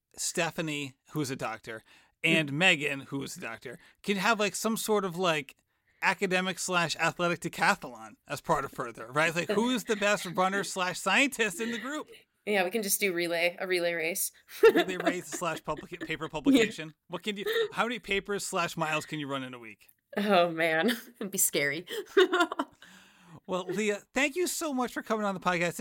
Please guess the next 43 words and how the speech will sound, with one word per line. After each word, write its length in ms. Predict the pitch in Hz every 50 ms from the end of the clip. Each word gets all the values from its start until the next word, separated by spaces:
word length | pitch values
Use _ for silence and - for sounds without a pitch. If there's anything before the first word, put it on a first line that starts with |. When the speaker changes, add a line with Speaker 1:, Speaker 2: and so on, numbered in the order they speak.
| 208
Speaker 1:
has 60 | 185 196
been 140 | 214 202
an 80 | 185 180
absolute 200 | 175 - 180 165
pleasure. 260 | 165 160 156 147 160 147
I've 200 | 156 170 165 151
wanted 220 | 165 180 175 156
to 40 | -
talk 160 | - 160 151 -
to 80 | -
you 40 | 151
for 120 | - - 143
so 280 | - - - 190 180
long, 340 | 156 143 135 131 127 123 127
and 80 | 131 131
I'm 140 | 131 135 139
just 180 | 131 156 139
so 120 | - - 156
glad 240 | 139 147 143 139 135
to 60 | 131 123
have 240 | 131 135 135 127
you 160 | 123 127 139 131
here. 260 | 120 131 135 131 127 - - - - - -
Um, 600 | - 139 135 131 131 131 127 127 123 120 120 - _ _ -
before 200 | - 151 - 190
we 120 | 190 196 202
get 120 | 190 170
going, 240 | - 202 196 185 165 156
if 120 | 151 -
people 240 | - - 208 185 196
wanna 200 | 190 196 190 196
learn 240 | 190 190 190 185 175
more 300 | 175 180 180 185 190 175
about 260 | 170 160 180 180 175
you, 200 | 190 240 233 170
is 100 | 127 127 -
there 60 | 156
a 40 | 147
certain 240 | - 185 160 151 156
place 280 | - 170 165 160 147
they 100 | - 170
can 140 | 151 - 165
go? 180 | 156 170 175